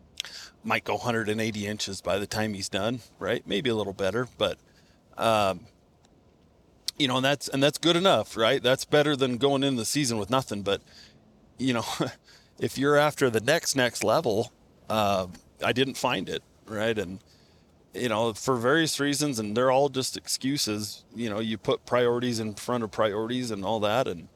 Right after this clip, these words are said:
that's life. But haven't been able to scout again, so, uh, I do have, uh, I have to go down to Utah, and on my way down, I'm gonna hunt the bow hunt, uh, this weekend.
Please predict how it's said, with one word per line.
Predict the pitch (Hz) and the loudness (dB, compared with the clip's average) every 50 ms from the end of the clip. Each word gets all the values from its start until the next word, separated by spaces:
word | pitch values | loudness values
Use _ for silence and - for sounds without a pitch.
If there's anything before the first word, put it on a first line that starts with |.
| _ _ _ _ _ _ _ _ | _ _ _ _ _ _ _ _
that's | - 113 107 98 - | -4 -4 -4 -2 -2
life. | 107 110 107 110 107 - | 0 2 2 0 -2 -4
But | - 107 98 - - _ _ _ _ _ _ _ _ _ _ _ _ - - - - - - - - | -4 -6 -6 -6 -8 _ _ _ _ _ _ _ _ _ _ _ _ -20 -20 -18 -16 -16 -16 -14 -4
haven't | - 139 151 151 156 143 | -2 0 0 0 2 2
been | 156 160 | 4 4
able | 165 165 156 147 | 4 4 4 2
to | 131 | 0
scout | 120 - - 127 123 135 135 | -2 0 4 4 4 4 4
again, | 123 120 131 143 143 | 2 2 0 0 0
so, | 120 - - 120 123 117 104 - - - - - - _ _ _ _ - | 0 0 2 4 4 4 2 0 -6 -20 -20 -20 -20 _ _ _ _ 0
uh, | - 127 123 117 - | 2 4 4 4 4
I | - 123 | 2 0
do | 123 110 127 147 160 156 | 0 2 2 2 4 4
have, | 139 139 139 135 131 127 113 104 - - - - - - _ _ _ _ _ _ _ _ _ _ _ _ _ _ _ _ - | 4 4 4 4 2 2 0 -4 -8 -10 -10 -12 -14 -20 _ _ _ _ _ _ _ _ _ _ _ _ _ _ _ _ -4
uh, | 101 104 113 107 107 101 98 98 95 92 - | -2 2 2 4 4 4 4 2 2 2 0
I | 117 104 | 0 0
have | 110 131 131 135 - - | 0 0 -2 -2 -4 -6
to | 135 117 | -8 -2
go | 110 127 135 135 127 123 120 117 110 101 - _ _ - - 123 113 | 2 4 4 4 4 4 2 0 -2 -6 -8 _ _ -20 -18 -4 0
down | 131 131 131 127 120 | 2 2 2 2 0
to | 107 107 | -4 -4
Utah, | 101 107 120 127 123 - - 123 110 107 104 104 101 104 - - _ _ _ _ _ _ _ _ _ _ _ _ _ _ - | -4 -2 -2 -2 -2 0 2 4 4 4 4 4 2 2 0 -4 _ _ _ _ _ _ _ _ _ _ _ _ _ _ -4
and | 131 127 117 | 0 2 2
on | 120 127 127 | 2 2 2
my | 117 117 117 | 0 0 2
way | 110 120 117 117 | 2 2 2 2
down, | 107 110 113 120 123 | 2 2 2 2 2
I'm | 120 | 0
gonna | 113 104 104 | -2 -2 -4
hunt | 95 - 131 127 101 | -2 -2 -2 -2 -2
the | - 104 | -4 -4
bow | 92 113 110 113 113 | 0 0 0 0 0
hunt, | 110 120 120 127 139 - _ _ _ _ _ _ - | 0 -2 -2 -2 -2 -6 _ _ _ _ _ _ -8
uh, | 107 107 107 101 95 98 | -4 -2 0 0 -2 -2
this | 95 120 120 - - | -2 -2 -2 -2 -2
weekend. | 127 123 117 - 123 110 120 135 147 143 | -4 -4 -4 -2 -2 -2 -2 -2 -4 -6